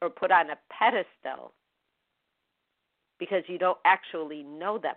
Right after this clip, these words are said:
that well. You only know what you want to know, but you don't, you don't really see what you need to see there. You make excuses for behavior.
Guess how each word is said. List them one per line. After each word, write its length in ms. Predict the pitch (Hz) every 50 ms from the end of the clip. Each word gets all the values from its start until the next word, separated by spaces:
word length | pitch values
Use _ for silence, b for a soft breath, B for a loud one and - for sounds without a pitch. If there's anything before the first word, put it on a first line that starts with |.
| 143 143
that 180 | - - 73 - _ -
well. 320 | - - - - - - _ _ _ _ _ _ _ _ _ _ _ _ _ _ _ _
You 100 | 170 196
only 160 | 202 196 185
know 180 | 180 185 190
what 180 | 185 175 165 -
you 120 | 170 175
want 280 | 160 175 196 240 277 262
to 80 | 196 151
know, 360 | 131 131 120 - - - _ _ _ _ _ _ _ _ _ _ _ _ _ _ _ _
but 120 | - 156 170
you 140 | 185 185 175
don't, 320 | 147 190 196 214 208 - _ _ _ _ _ _ _ _ _ _
you 120 | 196 233
don't 180 | 339 440 359 262
really 380 | 269 311 294 277 262 208 180 - _ _ _ _ _ _ _ _ _ - -
see 180 | 254 269 254 240
what 200 | 208 196 165 -
you 160 | 180 185 180
need 320 | 175 180 196 196 185 160
to 100 | 147 165 160 - _
see 200 | - 190 180 170 143
there. 300 | - 131 107 - - - - _ _ _ _ _ _ _ _ _ _
You 120 | 160 170
make 240 | 170 170 160 - -
excuses 640 | 143 - - - - - 240 233 208 - - 208 196 -
for 100 | - 190
behavior. 920 | 190 156 185 190 196 196 185 175 175 180 151 160 170 175 165 165 165 165